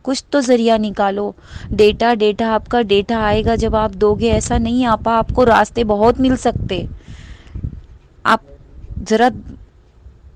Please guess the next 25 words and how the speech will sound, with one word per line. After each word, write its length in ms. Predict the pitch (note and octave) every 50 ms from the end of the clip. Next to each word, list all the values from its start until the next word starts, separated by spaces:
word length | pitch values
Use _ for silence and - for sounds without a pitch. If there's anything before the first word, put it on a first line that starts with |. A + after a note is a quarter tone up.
| - - -
कोशिश 420 | A3+ A3+ A#3 - - D4 C#4+ -
तो 120 | - D#4
करो। 340 | D4+ - C4+ A#3+ A3+ G#3 - - - - - - - _ - - _ - _ - _ - - - - - _ _ _ _
कितना 360 | - B3+ - - B3 C4+ C#4+ C#4+
दिन 220 | B3 C4+ B3+ B3+
बचा 300 | A#3+ B3 A#3 - B3 A#3+
है? 120 | A#3+ A3+
सात 360 | G#3+ - B3 A3 A3 A#3 A3+ A#3
आठ 160 | A3+ A3+ A3+
दिन 220 | F#3+ A3 A3 A3
बचा 220 | G#3+ A3 - A3+ A3
है 80 | G#3+
रमज़ान 440 | G#3+ G#3 G3 G3 F3+ G3+ G3 G3+ G3+
को 120 | G3 -
आपा। 340 | G3+ F#3+ F#3 - - G#3 G#3+
घर 180 | G#3+ A3 A3 G3+
में 140 | G3+ G#3 G#3
राशन 380 | G3 F#3 G3 G3 - G#3+ G#3+
नहीं 280 | A3 G#3 G#3 G3+ G3+ G3+
है, 200 | G3+ G3+ G3+ F#3+
सब 260 | - - - - - -
खाली 300 | - G#3 F#3 F3+ G3+ G#3+
पड़ा 240 | - - G3 F#3 F#3
है, 140 | F#3+ G3 F#3+
हर, 180 | F#3 F#3+ F#3